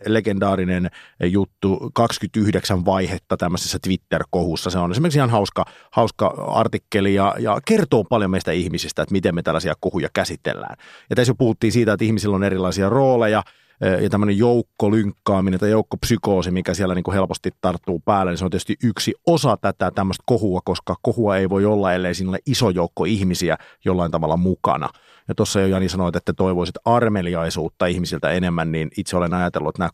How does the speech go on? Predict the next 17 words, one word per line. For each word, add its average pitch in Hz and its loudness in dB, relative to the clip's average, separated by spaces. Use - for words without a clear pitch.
kohut 110 0
valitettavasti 87 -2
usein 87 -2
kertoo 87 -4
siitä, 87 -2
mikä 82 -2
ihmisissä 87 -4
meissä 85 -2
on 139 2
pilalla, 92 2
ja 95 -2
se 104 2
on 95 2
just 90 -4
se, 98 2
että 85 -4
meiltä 90 -2